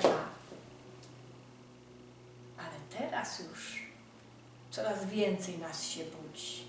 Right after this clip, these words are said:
żeby ten świat był inny. I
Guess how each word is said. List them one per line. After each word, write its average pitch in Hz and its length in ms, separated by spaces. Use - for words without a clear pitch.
żeby 233 240
ten 269 220
świat 269 520
był 262 420
inny. 247 480
I - 100